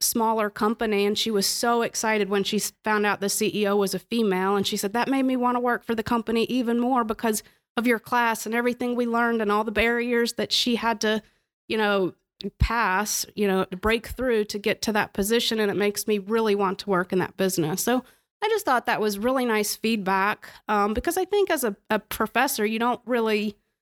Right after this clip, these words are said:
know the impact you're having on students at the time. And so it's nice to, to hear from those former students and to hear that, okay, yeah, what we're talking about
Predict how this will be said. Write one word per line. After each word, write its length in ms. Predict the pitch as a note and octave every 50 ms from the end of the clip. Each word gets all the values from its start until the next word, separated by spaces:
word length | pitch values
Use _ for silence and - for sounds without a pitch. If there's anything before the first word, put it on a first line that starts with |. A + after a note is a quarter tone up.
| _ _ -
know 320 | - A#3 A#3+ A#3 A#3 A#3+ A3+
the 200 | A3 A3+ G3 -
impact 460 | G#3+ A3+ G#3+ - - F3+ F3+ - -
you're 80 | F#3+ F#3+
having 360 | - - G3+ G3+ G#3+ G3+ G3
on 140 | F#3 F#3 F#3+
students 540 | F#3 - - G#3+ G#3+ G3 G3+ F#3+ F#3 F3+ -
at 180 | F#3 G3 F#3+ -
the 60 | -
time. 480 | E3 - - - F#3 E3+ D#3+ - E3+ F#3
And 100 | G#3 A#3
so 100 | - D#4+
it's 160 | F4+ F4+ -
nice 240 | D#4+ D4+ D4 C#4+ -
to, 200 | - A3+ G3+ G3 - _ _ _ _ _ -
to 80 | - A3+
hear 280 | G#3+ - C4 C4+ C4+
from 200 | C4 - A#3 A3
those 180 | G#3+ G3+ G3+ G3+
former 320 | - - G#3+ G#3 G#3+ G#3
students 540 | G3+ - - G#3 G3+ G3+ G#3 G3+ G3+ G3+ -
and 120 | G3+ G#3
to 80 | F#3+ F#3
hear 300 | G3 - B3 A#3+ A3 G#3+
that, 160 | G3 F3 -
okay, 480 | - E4 F4+ - - G3 G3+ A3 A#3+ - _ _ _ _ -
yeah, 220 | - D4 E4 D4+
what 220 | B3 A#3+ C4 C4 A3+
we're 100 | B3+ B3+
talking 380 | - - A#3+ B3+ B3+ - C4+ C4
about 480 | A#3+ G#3+ G#3 G3+ G3+ G3 G3+ G3 -